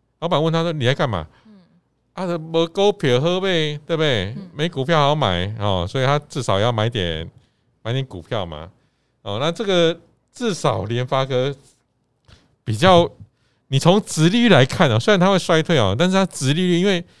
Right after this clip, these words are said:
Speaker 1: 联发科哦，联发科今年它卖了一堆股票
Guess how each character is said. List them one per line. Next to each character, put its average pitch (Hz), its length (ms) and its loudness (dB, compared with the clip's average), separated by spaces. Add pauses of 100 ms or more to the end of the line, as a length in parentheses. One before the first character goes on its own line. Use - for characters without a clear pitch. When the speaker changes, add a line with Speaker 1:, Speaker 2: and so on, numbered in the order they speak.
(240)
Speaker 1:
联 127 140 -4
发 160 160 2
科 151 120 -4
哦， 101 220 0
联 117 100 -2
发 160 80 0
科 156 120 0
今 151 160 -6
年 95 100 -2
它 110 60 -2
卖 131 120 -2
了 101 100 -2
一 120 80 -8
堆 107 180 -4
股 - 140 -12
票 80 220 -16